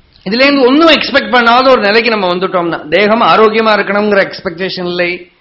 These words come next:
ராத்திரி படுத்துனா தூக்கம் வரணுங்கிற எக்ஸ்பெக்டேஷன் இல்லை. நீங்க ஒண்ணு பரீட்சணம் பண்ணி பாருங்க, தூக்கம் வரலைங்கிற டென்ஷன்னால நம்ம க்ஷீணிப்போமே தவிர, தூங்காததுனால க்ஷீணம் இல்லை. தூக்கம் வரலையானா, வரலை, அவ்வளவுதான், தூக்கம் வரண்டான்னு வச்சிருக்கு.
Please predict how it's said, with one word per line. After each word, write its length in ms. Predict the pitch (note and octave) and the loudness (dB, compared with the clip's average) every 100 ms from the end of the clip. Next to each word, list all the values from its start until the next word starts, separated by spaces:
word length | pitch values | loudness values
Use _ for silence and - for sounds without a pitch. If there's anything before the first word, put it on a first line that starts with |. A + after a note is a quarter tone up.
| _ _ _ _ _ _ _ _ | _ _ _ _ _ _ _ _
ராத்திரி 440 | E3 E3+ A#3 B3+ A3 | -2 0 0 -2 -2
படுத்துனா 520 | F#3 F3+ A3+ A#3 A#3 | -4 -4 -2 -2 -2
தூக்கம் 460 | A#3+ B3+ B3+ B3+ | -6 -4 -4 -2
வரணுங்கிற 420 | A#3 G3+ G3+ A3+ F#3+ | 0 0 -2 -2 -4
எக்ஸ்பெக்டேஷன் 580 | - - D#3+ F3 E3+ | -4 -8 -8 -8 -8
இல்லை. 140 | E3+ E3+ | -8 -6
நீங்க 220 | E3 D#3+ | -6 -6
ஒண்ணு 60 | D#3+ | -6
பரீட்சணம் 440 | F#3 A3+ B3 A3 | -6 -4 -4 -4
பண்ணி 160 | F3+ E3 | -4 -4
பாருங்க, 520 | D#3 D#3 C#3+ C3+ - _ _ _ _ _ _ - | -4 -4 -6 -8 -12 _ _ _ _ _ _ -8
தூக்கம் 560 | C4+ D4+ D4 C#4+ B3 | -4 -4 0 0 2
வரலைங்கிற 640 | G3 G3+ A#3 C4 C#4+ B3+ | 0 2 2 2 2 0
டென்ஷன்னால 920 | G#3+ G#3+ A3+ - C4 A#3+ A3+ A#3 B3 B3+ | 0 0 -2 -2 -2 0 2 2 2 0
நம்ம 200 | G#3 F#3+ | -2 -4
க்ஷீணிப்போமே 680 | - A3+ A#3 G#3 F#3+ F3+ | -4 -2 -2 -4 -4 -4
தவிர, 540 | F3+ E3+ A3 E3+ - - _ _ G#3 | -6 -2 0 -2 -6 -20 _ _ -6
தூங்காததுனால 800 | A#3+ B3 A#3+ A3+ G3+ G3+ G#3 G#3+ | -2 2 2 2 0 0 0 0
க்ஷீணம் 380 | - F#3 E3+ | -2 -4 -4
இல்லை. 300 | D#3+ C#3 - _ _ _ _ _ _ _ _ _ _ _ _ | -4 -8 -14 _ _ _ _ _ _ _ _ _ _ _ _
தூக்கம் 340 | - D4+ D#4 A#3 | -2 0 2 2
வரலையானா, 500 | A3+ C#4 C4 B3 C#4 G3 | 2 2 2 2 0 -2
வரலை, 260 | A3+ D4 D#4+ | -2 0 -2
அவ்வளவுதான், 560 | B3+ C4 C#4+ C#4+ D4+ | -2 -2 -2 -4 -10
தூக்கம் 320 | - C4 C#4 B3+ | -12 -4 0 0
வரண்டான்னு 420 | A#3 A#3+ C#4+ B3 | 0 0 0 -2
வச்சிருக்கு. 500 | - A3+ G#3 A3+ | -4 -8 -10 -14